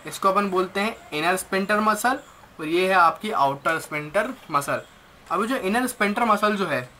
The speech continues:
आप अच्छे से याद कर लो, ये जो होती है ये आपकी होती है involuntary। यहाँ पे भी लिखा है मैंने, जो inner वाली है वो है involuntary। इसको याद करने के लिए तुम क्या करो, ये आई से आई पकड़ लो,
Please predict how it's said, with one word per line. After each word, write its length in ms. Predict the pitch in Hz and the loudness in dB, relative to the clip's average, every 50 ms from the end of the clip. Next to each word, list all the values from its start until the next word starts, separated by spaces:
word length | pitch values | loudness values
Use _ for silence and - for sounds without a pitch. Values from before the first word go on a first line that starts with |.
| - - 135 | -6 0 2
आप 140 | 160 196 | 2 2
अच्छे 260 | 208 196 190 - 233 226 | 2 0 -2 -4 -6 -2
से 80 | 240 | 2
याद 220 | 226 208 190 190 - | 4 4 4 4 4
कर 120 | 190 170 | 2 2
लो, 280 | 165 185 202 233 262 - - - - - - - - - | 2 4 2 2 2 -2 -8 -18 -20 -20 -20 -20 -18 -4
ये 140 | 170 190 208 | 0 0 0
जो 200 | 226 220 254 247 | 2 0 0 2
होती 320 | 214 214 208 - 226 220 240 | 2 2 0 0 0 0 0
है 80 | 247 | 0
ये 160 | 233 208 208 | 0 2 4
आपकी 340 | 214 214 208 208 - - 233 | 6 6 6 6 4 0 -2
होती 360 | 214 190 190 190 190 - 202 | 0 0 0 0 0 -4 -4
है 140 | 202 226 - 185 196 | -2 -2 -2 -2 -2
involuntary। 720 | 202 208 196 180 165 165 160 160 160 160 165 160 143 123 120 - - - - | 0 2 4 4 4 4 2 0 -2 -2 0 0 0 0 0 -4 -12 -16 -4
यहाँ 160 | 135 131 143 | 0 0 0
पे 80 | 147 165 | 0 0
भी 100 | 170 180 | -2 -4
लिखा 180 | 180 - 180 | -2 2 2
है 60 | 180 180 | 2 2
मैंने, 280 | 185 185 190 202 214 214 - - - - - | 2 0 -2 -2 -4 -6 -12 -20 -20 -14 -12
जो 100 | 160 165 | -10 -6
inner 260 | - 156 165 180 190 | -4 -2 0 2 4
वाली 240 | 190 185 190 196 196 | 6 6 6 4 2
है 220 | 190 226 262 285 269 | 0 -2 -4 -6 -6
वो 140 | 175 160 | -6 -4
है 200 | 156 180 214 220 | -2 -2 -2 0
involuntary। 500 | 190 190 180 175 165 160 156 151 143 139 | -2 0 2 2 2 0 -2 -4 -6 -6
इसको 320 | 127 127 - - - - 151 | -6 -8 -10 -14 -12 -6 2
याद 200 | 147 156 160 - | 2 4 4 4
करने 300 | - 190 185 190 196 196 | 2 -2 -2 0 -2 -2
के 60 | 196 | -2
लिए 100 | 196 185 | -4 -4
तुम 120 | 185 196 | -4 -2
क्या 80 | 196 202 | 2 2
करो, 240 | 196 208 226 247 233 - - - - - - - - - - | 4 4 2 0 -2 -6 -12 -20 -20 -20 -20 -20 -16 -8 -6
ये 60 | 170 | -2
आई 240 | - - 143 147 165 | 0 2 2 2 2
से 240 | 175 - 240 269 - - - - | 0 -2 -4 -6 -6 -6 -2 2
आई 160 | 156 170 185 | 2 2 2
पकड़ 280 | 170 170 156 151 147 139 | 2 2 2 4 2 2
लो, 200 | 131 127 117 - | 2 0 -4 -6